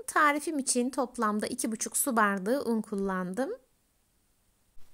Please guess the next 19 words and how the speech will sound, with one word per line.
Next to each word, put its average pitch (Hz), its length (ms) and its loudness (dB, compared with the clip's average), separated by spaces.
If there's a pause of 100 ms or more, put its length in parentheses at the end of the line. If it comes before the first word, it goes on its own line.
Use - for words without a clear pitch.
(140)
Unun 349 320 2
tamamını 277 580 4
eleyerek 233 500 2
ekledikten 254 640 -2
sonra 240 440 4
bir 320 160 0
paket - 360 -4
kabartma 285 540 2
tozu, 277 440 2
bir 311 120 0
paket 214 400 -2
de 285 100 2
vanilyayı 233 500 2
aynı 262 260 2
şekilde 208 380 -2
eleyerek 240 580 2
karışımın 240 460 -2
içerisine 254 640 0
ekliyorum. 214 600 -2